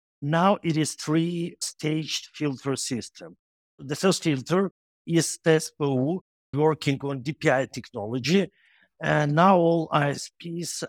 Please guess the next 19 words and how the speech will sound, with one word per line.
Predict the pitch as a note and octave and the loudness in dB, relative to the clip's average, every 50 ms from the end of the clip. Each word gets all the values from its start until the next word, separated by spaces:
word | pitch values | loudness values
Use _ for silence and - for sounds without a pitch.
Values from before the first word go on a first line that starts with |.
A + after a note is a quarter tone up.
| _ - | _ -2
are | C#3 C#3 C#3 C#3 C#3+ | 0 2 2 0 0
obliged | - C3+ A2+ G#2 C3+ C#3 C#3+ C#3+ D3+ C#3+ - - - - - _ _ | -2 -4 -4 -2 0 2 2 2 2 0 -2 -6 -8 -8 -16 _ _
to | - B2+ A2+ | -8 -6 0
have | G2 C#3+ E3+ E3+ B2+ | 2 4 4 4 2
it, | A#2 G#2 F#2 _ - - - | 0 -4 -6 _ -20 -12 -10
and | A#2 B2 B2 | -8 -4 -2
Roskomnadzor | C3 C3 C3 - _ - D3 C#3 C3+ C3+ B2 G#2 - D#3+ F3 F3 E3+ - _ | -2 -2 -2 -4 _ -6 -8 -6 -6 -8 -8 -4 0 2 4 4 2 2 _
can | - C#3+ C3 B2 | -4 -2 -2 -2
set | - - - D3+ D3 D3 B2 A2 | -2 -2 0 2 2 2 0 -4
them | A#2+ C3+ B2+ C3 | -4 -4 -2 0
up | C#3 C#3+ D3 - _ _ _ _ _ _ _ _ _ | 0 0 0 -2 _ _ _ _ _ _ _ _ _
itself, | B2 A#2+ - - - F#3+ G3+ G3 D3 C#3 B2+ | -14 -12 -10 0 4 6 6 6 6 4 2
so | - - - D#3+ D3+ C#3+ C3 _ _ | -4 -2 0 2 2 2 0 _ _
the | - - - - | -6 -4 -4 -4
operator | - - E3 E3 F3+ G3 F3+ - D3+ C#3+ | -2 0 2 2 2 2 0 0 -2 -2
itself | C#3+ - - - F#3 F3 E3 C#3 A#2 | -2 -2 2 4 4 4 4 2 2
does | G#2+ D3 D3+ E3+ E3 D3 | 2 4 4 4 4 2
not | E3+ D#3+ - _ _ | -4 -8 -8 _ _
know | B2+ C3 C3+ D3 E3 E3 D#3 | 0 2 2 2 2 -2 -6